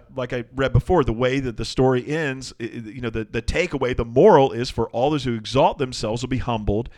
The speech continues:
and those who humble themselves will be exalted." So, you know, there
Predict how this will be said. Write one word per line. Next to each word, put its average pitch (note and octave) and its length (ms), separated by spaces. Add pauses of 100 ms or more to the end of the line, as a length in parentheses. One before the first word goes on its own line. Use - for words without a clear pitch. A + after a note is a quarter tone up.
(120)
and B2 140
those C#3+ 200
who C#3+ 80
humble E3 360
themselves A#2+ 680 (340)
will C3 280
be B2 200
exalted." B2+ 640 (240)
So, E3+ 460 (400)
you F#3 100
know, F3 140 (100)
there F#3+ 220